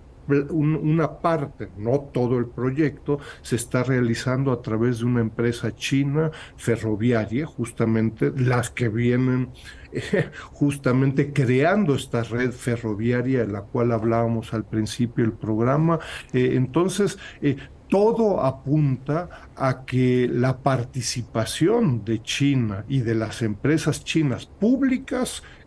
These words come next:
crecientemente privadas también, de que esta participación china en proyectos de infraestructura en China, eh, en China, en América Latina, va a seguir creciendo en forma muy significativa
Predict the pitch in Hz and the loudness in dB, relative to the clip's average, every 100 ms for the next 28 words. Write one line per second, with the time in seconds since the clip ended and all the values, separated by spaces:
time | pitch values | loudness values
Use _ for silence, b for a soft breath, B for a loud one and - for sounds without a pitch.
0 | - 113 107 - 151 160 143 123 131 143 | -4 -2 -2 2 2 2 0 0 2 0
1 | 139 - 120 - - 107 104 120 131 123 | -2 -4 -6 -4 -2 0 2 2 2 0
2 | - - 107 110 139 180 185 B B - | -2 -4 -4 0 2 2 0 B B -12
3 | 117 123 117 139 - - 147 123 135 - | -4 -2 0 0 0 2 0 0 -4 -2
4 | 139 131 120 - 180 175 - 185 160 123 | -2 -2 -2 0 0 -2 -4 0 0 0
5 | 113 117 120 147 151 143 131 123 123 120 | -2 0 0 -2 -2 -2 -2 -4 -6 -6
6 | - 120 - 143 151 139 120 - 170 190 | -4 -4 -2 2 4 2 0 -2 -2 0
7 | 196 196 B B 127 120 110 117 - 113 | 0 -2 B B 2 4 2 0 0 0
8 | 101 104 107 127 147 143 147 151 156 175 | 0 -2 0 2 2 2 2 2 0 0
9 | 185 196 B B - 143 160 - - 110 | 0 -4 B B -2 0 2 0 -2 -2
10 | 113 139 143 131 113 - 123 135 139 117 | 0 -2 -2 -6 -6 -4 -2 0 0 -4
11 | - 135 135 117 117 165 165 147 139 127 | -4 -2 0 0 2 0 0 -2 -2 -2
12 | 123 131 131 208 240 269 | -2 -2 -2 0 2 2